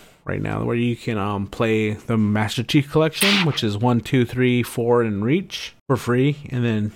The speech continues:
you can play off, off of Wi-Fi. So I've been playing on my phone and my iPad, and it's pretty sweet.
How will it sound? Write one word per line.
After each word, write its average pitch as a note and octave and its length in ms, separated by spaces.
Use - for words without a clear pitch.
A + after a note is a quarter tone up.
you C3 140
can C3+ 120
play A2+ 380
off, A2 240
off B2+ 240
of A2+ 80
Wi-Fi. G#2+ 580
So D#3 140
I've D3+ 40
been D3 100
playing D#3+ 160
on D#3 60
my C3 120
phone D#3 280
and C3 80
my A#2 300
iPad, F#3+ 220
and A#3 100
it's G#3+ 140
pretty G#3 220
sweet. A#3 340